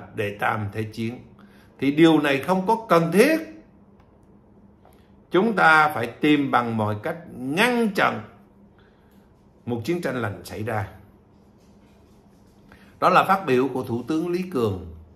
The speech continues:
nước Trung Quốc. Thưa quý khán thính giả, như vậy đó, nước Nga và Trung Quốc không muốn có chiến tranh lạnh. Nhưng mà Mỹ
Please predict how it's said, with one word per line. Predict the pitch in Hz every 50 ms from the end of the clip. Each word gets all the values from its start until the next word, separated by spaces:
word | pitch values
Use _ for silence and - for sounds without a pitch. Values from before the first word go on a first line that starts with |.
| - - - _ _ _ - - - _ - - - _ - -
nước | - 143 165 156 -
Trung | 147 127 113 110
Quốc. | 139 143 143 - - - - - _ - - - - _ _ - - - - _ _ _ _ _ _ _ - - - _ _ _ -
Thưa | 165 180 190 180 185
quý | 185 202 208
khán | 190 190 190
thính | 196 190 170
giả, | 131 110 107 107 117 131 131 - - - - _ _ _ - - - - - _ - - -
như | 151 185 208
vậy | 202 170 135 127 131 139
đó, | 151 160 156 160 - - -
nước | 160 196 240 - -
Nga | 175 185 185 180 180 175 170 165 156 147 123
và | 107 104 113 107 104 104 104 104 -
Trung | 160 165 160 160
Quốc | 190 196 202 196 - -
không | - - - 170 170 170 170 165 165
muốn | 160 175 190 196 185 -
có | - 151 151 156 160 160 - - - - - - - - _ _ _ _ -
chiến | 147 151 151
tranh | 147 120 104 101
lạnh. | 92 85 - - - - _ _ _ _ - _ _ _ - _ - - _ _ _ _ _ _ -
Nhưng | 131 147 151 147
mà | 131 117 110
Mỹ | 104 107 110 110 117 127 151 156